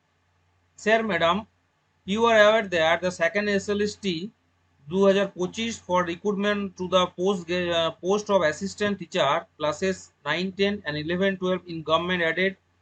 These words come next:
sponsored secondary, higher secondary schools may take place on seven September two thousand twenty-five and fourteen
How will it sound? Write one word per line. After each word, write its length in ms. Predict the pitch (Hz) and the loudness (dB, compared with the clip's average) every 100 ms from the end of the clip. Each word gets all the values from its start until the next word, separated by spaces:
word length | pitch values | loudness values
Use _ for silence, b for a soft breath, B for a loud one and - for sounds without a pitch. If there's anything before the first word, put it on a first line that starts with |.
| _ _ - | _ _ -12
sponsored 520 | 165 180 196 208 202 185 | -2 0 0 2 2 0
secondary, 460 | 170 196 196 196 208 160 | 0 2 2 2 2 2
higher 200 | 156 175 | 2 2
secondary 360 | 190 190 185 190 185 | -2 -2 -2 -4 -6
schools 320 | 214 214 160 - _ _ _ 160 | -4 -2 -4 -8 _ _ _ -2
may 100 | 190 196 | -2 2
take 180 | 208 208 - | 2 2 -4
place 300 | 196 196 196 - 165 151 | 0 2 2 -2 -2 0
on 100 | 151 196 - _ _ - | 0 -2 -8 _ _ 0
seven 240 | 165 180 202 202 | 2 2 0 -4
September 420 | 190 202 190 190 190 | -4 -2 2 2 0
two 100 | 175 | -2
thousand 240 | 180 175 180 | -2 -2 -4
twenty-five 500 | 180 180 190 190 202 190 | -4 -2 -2 0 2 2
and 80 | 170 - | -2 -2
fourteen 320 | 156 - 196 | -4 -2 -4